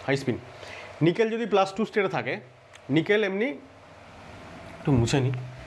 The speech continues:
নিকেল এমনিতে configuration কত? নিকেলের আঠাশ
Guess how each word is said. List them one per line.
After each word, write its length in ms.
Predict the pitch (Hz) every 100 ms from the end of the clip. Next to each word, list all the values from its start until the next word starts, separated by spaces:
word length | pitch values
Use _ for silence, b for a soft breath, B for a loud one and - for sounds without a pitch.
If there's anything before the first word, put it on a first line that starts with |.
| - - - - - - - - 101 104 156
নিকেল 220 | 170 208 208
এমনিতে 200 | 208 208 180
configuration 440 | 175 196 202 208 190
কত? 100 | 202 180
নিকেলের 300 | 180 190 196 147
আঠাশ 240 | 151 180